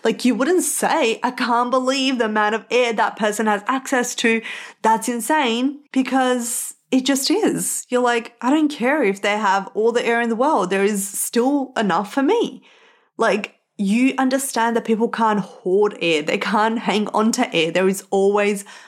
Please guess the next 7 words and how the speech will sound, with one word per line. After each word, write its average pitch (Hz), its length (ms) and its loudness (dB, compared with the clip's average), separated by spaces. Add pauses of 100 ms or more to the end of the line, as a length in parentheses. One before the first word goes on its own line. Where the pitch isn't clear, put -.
(140)
more 180 520 2 (180)
than 170 680 0 (340)
enough. 208 800 -2 (220)
And 247 180 0
so 233 420 0 (420)
the 220 300 0
goal 202 840 0